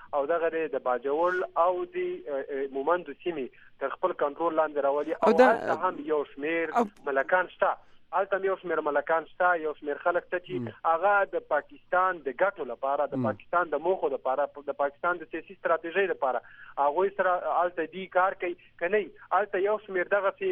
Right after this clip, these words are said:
Speaker 1: م، استخباراتي کړۍ شته چې سبا دغه قومي مشران چې د افغان دولت په ننګه باندې ودرېږي یا د افغانستان دي یا د و-، پاکستان د اوسنۍ ستراتیژۍ مخالفت وکړي، ترور کېږي، وژل کېږي، له منځه
Speaker 2: م.
Speaker 1: ځي. او دا په باجوړ او مومندو کې ډېر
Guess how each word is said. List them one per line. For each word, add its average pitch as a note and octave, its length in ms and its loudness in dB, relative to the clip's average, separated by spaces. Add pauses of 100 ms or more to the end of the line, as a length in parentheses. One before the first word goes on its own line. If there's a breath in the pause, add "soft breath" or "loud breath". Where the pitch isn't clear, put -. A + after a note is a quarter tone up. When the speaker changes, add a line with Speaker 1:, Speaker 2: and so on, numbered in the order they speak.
Speaker 1:
م، D#3 200 -14 (300)
استخباراتي D3 600 -2
کړۍ F3+ 320 0
شته G#3 140 2
چې F3 140 -8 (360 soft breath)
سبا F#3 300 2
دغه G3 260 0
قومي E3 340 -2
مشران E3 520 0 (260 soft breath)
چې G3+ 200 0
د F3+ 40 2
افغان D#3+ 380 2
دولت D3+ 340 0
په D3+ 80 0
ننګه C#3+ 260 0
باندې C#3 240 -2
ودرېږي D3 480 -8 (100)
یا E3 60 2
د D#3 60 -2
افغانستان C#3+ 640 0
دي A#3+ 200 -4
یا F#3+ 320 2
د G3+ 100 -4
و-، E3+ 200 -6
پاکستان G3 580 -2
د E3+ 40 -4
اوسنۍ D#3+ 520 0 (280 soft breath)
ستراتیژۍ E3 480 -2
مخالفت E3 540 -2
وکړي، F3 220 -12
ترور D3+ 200 -8
کېږي، F3 360 -6
وژل C#3+ 380 -4
کېږي، F#3 260 -8
له D#3+ 40 -2
منځه F3 280 -2
Speaker 2:
م. C#3 60 -12
Speaker 1:
ځي. C#3+ 60 -12 (240 loud breath)
او D3 140 2
دا F#3+ 180 2
په F#3+ 140 -6
باجوړ E3 460 2
او F3 80 2
مومندو D#3+ 380 -4
کې D3 220 -4
ډېر G#3 100 2